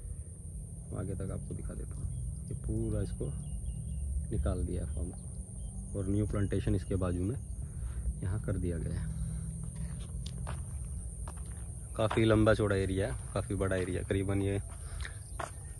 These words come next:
डेढ़ से दो एकड़, दो ढाई एकड़ का plot होगा ये वाला, और दो एकड़ के आसपास का plot वो होगा, करीबन चार पाँच एकड़ का। ये देखिए इसको निकाल के सड़ने के लिए छोड़ दिया।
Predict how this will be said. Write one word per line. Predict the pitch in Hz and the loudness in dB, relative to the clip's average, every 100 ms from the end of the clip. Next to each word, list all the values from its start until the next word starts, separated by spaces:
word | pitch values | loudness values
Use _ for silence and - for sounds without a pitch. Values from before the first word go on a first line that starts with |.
| - | 2
डेढ़ | 110 107 | 4 6
से | 110 | 6
दो | 95 117 | 8 8
एकड़, | 110 - 104 - - - | 8 6 2 0 -8 0
दो | 120 120 | 6 6
ढाई | 95 - - 113 131 | 4 0 6 10 10
एकड़ | 107 95 | 8 4
का | 95 | 2
plot | - 92 95 | 2 0 2
होगा | 92 92 | 2 4
ये | 95 | 4
वाला, | 95 98 160 - - - - - - - | 6 4 0 -4 -10 -8 -8 -6 -4 -2
और | 95 - - - - - | -2 -2 -6 -2 -2 -2
दो | 101 107 104 110 | -2 4 8 8
एकड़ | - 107 | 8 4
के | 98 | 6
आसपास | 90 - 90 | 4 4 2
का | 98 | 0
plot | 85 95 - | 2 2 2
वो | 90 82 | 2 2
होगा, | 80 - 76 - - - - - - - - - - - - - - - - - - - | 2 0 0 -2 -2 -2 -2 -2 -2 -2 -4 -4 -6 -6 -6 -8 -6 -6 -6 -6 -6 -2
करीबन | 98 98 | 0 0
चार | 95 104 | 6 6
पाँच | 104 104 101 | 8 4 4
एकड़ | 98 92 | 2 0
का। | - | 2
ये | 92 | 2
देखिए | 87 - 98 - - - - - - | 2 -2 -6 -6 -8 -8 -8 -6 -6
इसको | - 104 | 0 2
निकाल | 101 101 98 | 4 4 6
के | 101 | 4
सड़ने | - 98 101 | 6 4 6
के | 95 | 4
लिए | 92 | 2
छोड़ | - 92 92 | 0 -2 -2
दिया। | 92 | -2